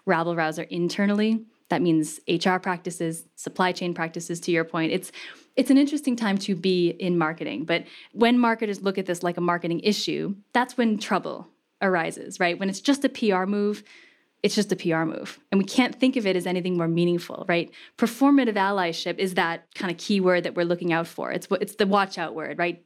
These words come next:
Don't be performative in your allyship. Things like empty promises, right? When you just kind of issue a statement that says condemn, stand with, right?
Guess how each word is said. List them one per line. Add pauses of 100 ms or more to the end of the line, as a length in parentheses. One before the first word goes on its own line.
Don't
be (220)
performative (180)
in
your
allyship. (560)
Things
like
empty
promises, (340)
right?
When
you
just
kind
of
issue
a
statement
that
says
condemn,
stand
with,
right?